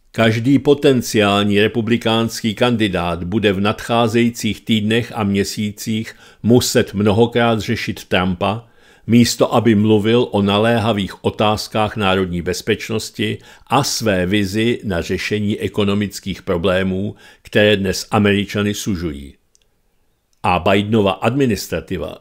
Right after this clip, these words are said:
si může říci: "Mise splněna." Já si jen dovolím poznamenat, když se tak rozhlédnu po té naší kotlině,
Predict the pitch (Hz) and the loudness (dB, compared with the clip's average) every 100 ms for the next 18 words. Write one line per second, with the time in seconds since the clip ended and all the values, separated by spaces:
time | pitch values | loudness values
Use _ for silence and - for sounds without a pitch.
0 | - - 104 110 104 95 98 95 - 107 | -16 -4 0 2 0 -2 -2 -6 -4 -4
1 | 107 - _ _ _ _ _ 107 101 - | -4 -8 _ _ _ _ _ 0 0 0
2 | - 135 - - 98 82 73 - _ _ | -2 -2 -2 0 0 0 -8 -18 _ _
3 | _ _ _ _ _ _ _ _ _ _ | _ _ _ _ _ _ _ _ _ _
4 | _ _ _ _ _ _ - _ 127 113 | _ _ _ _ _ _ -20 _ -2 2
5 | 113 117 - 156 165 151 131 135 143 143 | 2 2 2 2 4 6 6 6 4 2
6 | 135 123 117 143 123 101 92 87 - 104 | 2 0 2 0 2 0 0 -2 -6 -8
7 | 92 98 110 - 135 143 113 120 113 110 | -4 0 0 0 0 0 2 2 2 4
8 | 135 131 113 95 110 104 120 113 113 - | 4 4 0 0 0 2 2 2 0 -2
9 | 117 127 120 135 120 85 | -4 -4 -2 0 0 -2